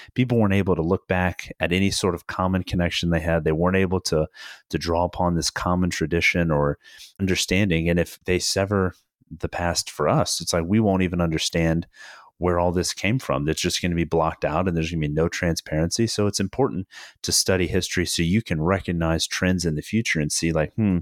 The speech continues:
okay, these people are hyper ideologues and they've gained influence and they're funded by X, Y, and Z. So maybe, just maybe, their intentions are not all that good. Maybe there is an ulterior motive that's not being,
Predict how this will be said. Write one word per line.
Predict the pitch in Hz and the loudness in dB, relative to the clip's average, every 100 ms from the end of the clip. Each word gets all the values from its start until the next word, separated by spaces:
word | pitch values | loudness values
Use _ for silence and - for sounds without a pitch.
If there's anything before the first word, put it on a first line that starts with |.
| - - - - - | -4 -12 -14 -18 -8
okay, | - 98 90 | -2 0 2
these | 98 104 | 0 0
people | - 113 107 95 | 0 0 2 2
are | 78 80 - - | 2 0 -2 -8
hyper | - - 107 98 82 | -6 -2 0 0 0
ideologues | 85 92 85 78 78 78 78 - | 2 2 2 4 4 2 0 -4
and | 80 | 0
they've | 92 - | -2 -2
gained | 92 92 - | -2 0 0
influence | 104 - 85 80 80 - - | -2 -2 0 0 0 -2 0
and | 92 87 87 - - _ | 0 2 0 -6 -20 _
they're | 87 | -6
funded | - 104 104 98 87 | -2 -2 0 0 0
by | 78 78 82 - - - - | -2 -2 -4 -6 -18 -14 -10
X, | - - - | -6 -6 0
Y, | 87 | 2
and | 87 87 | 2 0
Z. | 87 123 95 | 2 2 2
So | 95 - 80 | 0 -2 -2
maybe, | 80 104 160 104 90 101 | 0 0 2 2 -2 -4
just | - 131 - 131 | -4 -2 -2 0
maybe, | 139 147 - 80 - _ _ _ _ | 2 2 0 -2 -8 _ _ _ _
their | 90 95 98 | -4 0 0
intentions | 90 - 110 - 95 90 - | 0 -2 -2 0 -2 -2 -8
are | 82 | -6
not | 82 85 82 | -2 0 2
all | 82 80 | 2 2
that | 78 78 - | 0 -2 0
good. | 80 71 | 0 0
Maybe | 82 120 131 | 2 2 2
there | 101 90 | 2 0
is | 87 | 2
an | 90 | 0
ulterior | 78 - - 98 95 85 | 0 -2 -2 2 2 2
motive | 82 85 80 | 2 2 2
that's | 76 71 - | 0 -2 -2
not | 78 80 | -6 -4
being, | 76 76 76 | -2 -2 -2